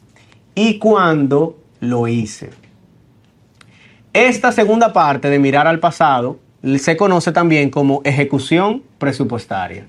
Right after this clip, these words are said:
¿Cómo se ejecutó eso? "¿Cuánto recibiste para administrar?".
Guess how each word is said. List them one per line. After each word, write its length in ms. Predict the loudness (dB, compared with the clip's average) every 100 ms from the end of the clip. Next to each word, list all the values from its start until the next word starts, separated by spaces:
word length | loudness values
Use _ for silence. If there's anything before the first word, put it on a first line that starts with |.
| -20 _ _ _
¿Cómo 280 | 0 2 2
se 300 | 0 0 2
ejecutó 560 | 2 2 -2 0 0
eso? 340 | 0 -2 -8 -20 _ _ _ _ _ _ _ _ _ _ _ _ _ _ _ _ _ _ _ _ _ -20 -20 _
"¿Cuánto 460 | _ 2 2 2 0
recibiste 580 | 0 0 0 2 0 -4
para 200 | -4 -4
administrar?". 640 | -4 -6 -8 -8 -10 -10